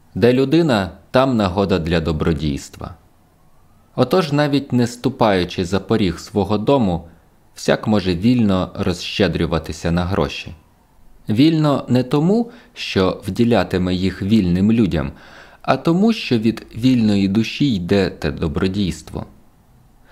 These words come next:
Свою щедрість мудрець ніколи не звертає на підлих і негідних, зате вона ніколи не пересихає. Тільки но зустрінеться гідний,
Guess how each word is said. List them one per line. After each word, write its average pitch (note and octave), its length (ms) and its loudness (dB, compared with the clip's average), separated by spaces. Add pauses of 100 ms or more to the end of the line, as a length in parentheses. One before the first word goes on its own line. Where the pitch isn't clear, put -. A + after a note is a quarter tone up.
(180)
Свою F#2+ 360 2
щедрість G2 580 0
мудрець F#2 600 0
ніколи G#2+ 520 2
не D#2+ 160 0
звертає F2 880 -2
на F2+ 200 -2
підлих F#2+ 680 -2
і G2 120 0
негідних, E2 760 -2 (300)
зате A2 320 2
вона A2 440 2
ніколи B2 460 0
не G#2 140 0
пересихає. D2 920 -4 (600)
Тільки F#2+ 340 -4
но F2+ 120 0
зустрінеться E2+ 680 -2
гідний, E2 600 0